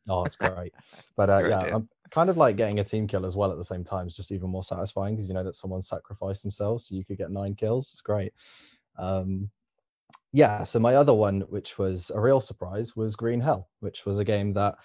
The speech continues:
Speaker 1: in the Slack, I think, uh, a couple of us were a little bit <laughs> reluctant to give a go. Um, and initially, my impressions of it were not great, because I think I died, like, four or five times, and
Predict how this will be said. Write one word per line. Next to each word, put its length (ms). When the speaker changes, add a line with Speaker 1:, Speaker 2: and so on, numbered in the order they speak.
Speaker 1:
in 80
the 60
Slack, 320
I 40
think, 360
uh, 260
a 60
couple 260
of 80
us 240
were 120
a 20
little 180
bit 120
<laughs> 20
reluctant 600
to 80
give 160
a 60
go. 320
Um, 600
and 160
initially, 960
my 180
impressions 500
of 120
it 120
were 180
not 240
great, 440
because 280
I 120
think 220
I 60
died, 360
like, 140
four 240
or 60
five 340
times, 580
and 460